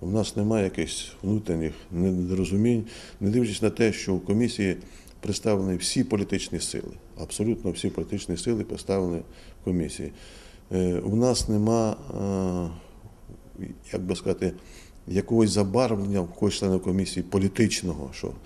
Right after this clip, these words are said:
подавати це як є, як політик. Ми хочемо розібратися в суді. Я таке думаю, що, е, е, глибоко дозволить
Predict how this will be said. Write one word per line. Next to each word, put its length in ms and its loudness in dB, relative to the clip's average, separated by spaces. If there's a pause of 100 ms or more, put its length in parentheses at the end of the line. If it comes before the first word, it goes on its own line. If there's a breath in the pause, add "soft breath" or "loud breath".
(220 loud breath)
подавати 460 2
це 220 2
як 220 0
є, 200 2
як 180 -2
політик. 380 0 (540 loud breath)
Ми 160 2
хочемо 360 -2
розібратися 680 0
в 60 -12
суді. 200 0
Я 80 4
таке 220 -2
думаю, 420 0
що, 280 0 (560 loud breath)
е, 60 -4
е, 480 0 (1400)
глибоко 720 4 (500 loud breath)
дозволить 600 4